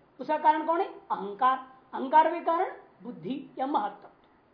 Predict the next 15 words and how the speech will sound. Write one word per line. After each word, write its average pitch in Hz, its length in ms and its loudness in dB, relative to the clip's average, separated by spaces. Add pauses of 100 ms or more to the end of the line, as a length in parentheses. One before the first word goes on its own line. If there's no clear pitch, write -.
(240)
इसे 254 120 0
बौद्ध 294 260 2
में 415 200 0
महत्व, 262 580 -4
महत्व 302 460 -2
ही 381 60 -2
कार्य 240 300 -4
ब्रह्म। - 200 -20 (540)
उस 294 100 -6
महत्व 320 320 0
से 370 100 0
ऊपर 359 160 2
कौन 339 200 0
है? - 60 -10
प्रकृति। - 640 -12